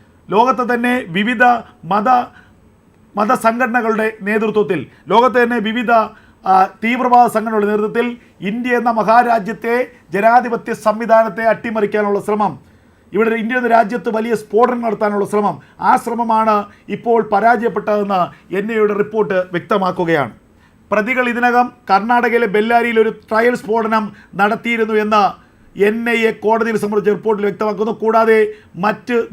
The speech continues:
ദുർബലരായ യുവാക്കളെ ജിഹാദുമായി ബന്ധപ്പെട്ട ഡിജിറ്റൽ രേഖകളും ഡേറ്റകളും പ്രചരിപ്പിക്കുന്നതിനായി നിയോഗിക്കുകയും ചെയ്തു. അതായത്, കോ-, കർണാടകയിൽ കോൺഗ്രസ് സർക്കാർ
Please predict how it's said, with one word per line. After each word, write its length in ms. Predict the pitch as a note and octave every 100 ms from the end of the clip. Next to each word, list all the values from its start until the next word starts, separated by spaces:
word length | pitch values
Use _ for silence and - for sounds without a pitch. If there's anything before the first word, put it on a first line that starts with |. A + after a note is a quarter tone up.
| D3+
ദുർബലരായ 800 | G#3 G#3 B3 A#3+ A3+ A3 A3 A3 - F#3+
യുവാക്കളെ 560 | G3+ A3+ A3 G#3+ E3+ G#2+ - _ _ - F3+
ജിഹാദുമായി 580 | A#3+ A#3+ A#3 A3 A3 G3 G#3+
ബന്ധപ്പെട്ട 500 | G#3 A3+ - G#3+ A3 G#3+
ഡിജിറ്റൽ 460 | G3+ F#3+ F3+ A#3 A3 F#3+
രേഖകളും 440 | G#3 G#3 G#3+ G#3+ G#3 - _ - F3+
ഡേറ്റകളും 600 | A#3 A#3 A#3+ A3 A3+ G#3+ - _ -
പ്രചരിപ്പിക്കുന്നതിനായി 960 | G3+ G#3 B3+ - G#3+ A3 G#3 G3+ G#3 G#3 G#3 F#3
നിയോഗിക്കുകയും 680 | G#3 A3 A3 - G3+ G3+ F#3+ F#3
ചെയ്തു. 220 | F3+ C#3+ - _ _ _ _ _ _ _ F#3+
അതായത്, 340 | A#3+ B3+ C4 B3+ A#3 _ -
കോ-, 160 | G#3 F#3
കർണാടകയിൽ 600 | G3 A3 B3 B3 A#3+ B3 G#3 G#3
കോൺഗ്രസ് 440 | G#3+ A#3+ B3+ -
സർക്കാർ 300 | A#3 - A3+